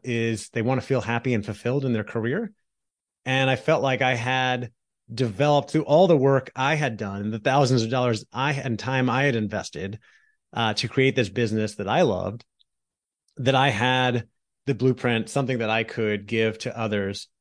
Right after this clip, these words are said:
to help them achieve that. And that's when I went and wrote the book and the Own Your Career, Own Your Life, and have been sort of building a business around that and, and speaking in companies to try to spread that message.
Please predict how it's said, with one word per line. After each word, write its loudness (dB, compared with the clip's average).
to -4
help -2
them -2
achieve -4
that. -4
And -4
that's -2
when -2
I -2
went -6
and -8
wrote -4
the -10
book -4
and -6
the -12
Own -2
Your -2
Career, -2
Own 0
Your 0
Life, 0
and 0
have -2
been -4
sort -4
of -4
building 0
a -6
business -4
around -6
that 0
and, -6
and -10
speaking -6
in -8
companies -6
to -10
try -6
to -6
spread -6
that -10
message. -14